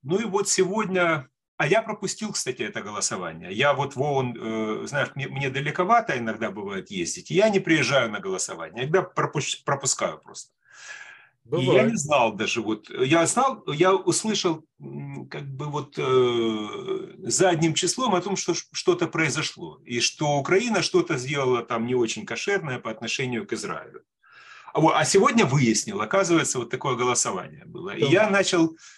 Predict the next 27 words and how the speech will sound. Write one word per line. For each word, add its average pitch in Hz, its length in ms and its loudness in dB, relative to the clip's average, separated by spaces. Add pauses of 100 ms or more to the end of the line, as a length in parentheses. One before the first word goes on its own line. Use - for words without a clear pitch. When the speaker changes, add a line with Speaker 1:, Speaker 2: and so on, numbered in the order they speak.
(200)
Speaker 1:
размышлять, 120 760 0
понимаешь? 127 400 -4
Иногда 165 400 4
вот, 160 300 0
э, 110 1080 -4
я 135 160 2
пытаюсь, - 540 -4
я 147 100 2
не 180 80 2
знаю, 143 200 0
насколько - 320 -6
получается 139 600 0
у 85 40 -8
меня 87 240 -16
это. - 160 -20 (1040)
Э, 117 420 4
ну, 208 400 2
э, 135 60 -2 (380)
масса 180 440 2
народу, 151 840 2
э, 110 580 -6
начала 120 440 -4
швырять 110 380 -4
тапки 202 320 0
в - 60 -2
сторону 139 420 -6
Украины, 113 720 -6